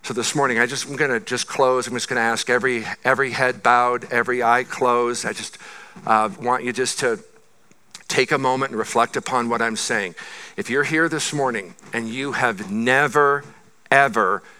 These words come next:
confessed those words, "Jesus is Lord," you've never spoken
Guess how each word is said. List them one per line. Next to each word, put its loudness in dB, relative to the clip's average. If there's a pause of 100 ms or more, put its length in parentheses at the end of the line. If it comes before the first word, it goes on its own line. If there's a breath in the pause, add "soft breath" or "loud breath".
(160 loud breath)
confessed 0
those 0
words, 0
"Jesus -4
is -4
Lord," 0
you've -6
never 4
spoken 2